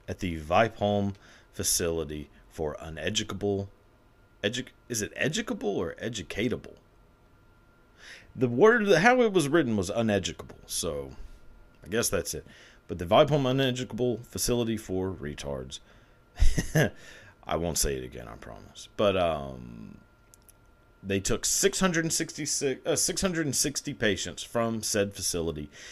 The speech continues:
and just force-fed them sugar day in, day out. No teeth brushing, no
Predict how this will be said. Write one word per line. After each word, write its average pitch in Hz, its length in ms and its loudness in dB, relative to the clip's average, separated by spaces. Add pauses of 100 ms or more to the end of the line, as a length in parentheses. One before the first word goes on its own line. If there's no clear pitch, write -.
(120)
and 104 120 -2
just 95 200 -4
force-fed 120 760 2
them 92 140 -4
sugar 85 600 -2 (1000)
day 110 320 6
in, 95 320 2
day 92 340 4
out. 80 320 0 (480)
No 98 400 4
teeth 117 340 2
brushing, 101 640 0
no 101 440 -2